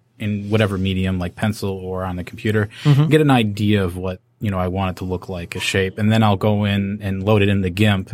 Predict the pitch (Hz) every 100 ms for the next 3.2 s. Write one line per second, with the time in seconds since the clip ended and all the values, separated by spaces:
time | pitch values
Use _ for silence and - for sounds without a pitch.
0 | - 101 98 95 90 90 92 90 90 90
1 | - - - - - - 127 120 110 104
2 | 92 82 87 87 85 90 _ _ - -
3 | 90 87